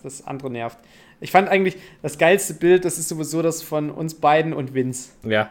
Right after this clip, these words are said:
Speaker 2: ah, das haben
Speaker 1: Das ist
Speaker 2: voll
Speaker 1: so
Speaker 2: viele gefeiert. Ich verstehe zwar nicht, warum ihr das alle feiert, aber d-,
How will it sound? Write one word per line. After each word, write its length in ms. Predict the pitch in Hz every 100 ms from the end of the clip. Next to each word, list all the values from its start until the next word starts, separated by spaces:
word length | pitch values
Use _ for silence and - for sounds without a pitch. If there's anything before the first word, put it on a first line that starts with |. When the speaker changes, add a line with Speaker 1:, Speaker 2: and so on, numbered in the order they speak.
| -
Speaker 2:
ah, 120 | 110
das 160 | - 147
haben 80 |
Speaker 1:
Das 80 | 147
ist 60 | 131
Speaker 2:
voll 80 | 120
Speaker 1:
so 100 | 165
Speaker 2:
viele 260 | 180 214
gefeiert. 380 | - 139 135 139
Ich 80 | 139
verstehe 300 | 135 - 156
zwar 120 | 131
nicht, 160 | 127 117
warum 240 | 113 156
ihr 60 | 190
das 160 | 185
alle 220 | - 165 175
feiert, 380 | 170 170 175
aber 160 | 120 127
d-, 140 | 120